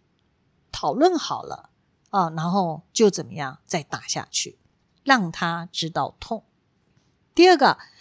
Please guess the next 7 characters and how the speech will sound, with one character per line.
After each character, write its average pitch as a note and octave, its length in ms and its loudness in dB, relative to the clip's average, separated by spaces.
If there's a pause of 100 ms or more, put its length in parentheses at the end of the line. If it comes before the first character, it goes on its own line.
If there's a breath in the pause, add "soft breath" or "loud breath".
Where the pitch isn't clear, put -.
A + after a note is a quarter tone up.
(200 soft breath)
打 F#3 300 2
之 G#4 320 6
前 F#3+ 520 2
要 A3+ 140 6
先 C#4 300 2
讲 D#3 320 -2
好， - 380 -6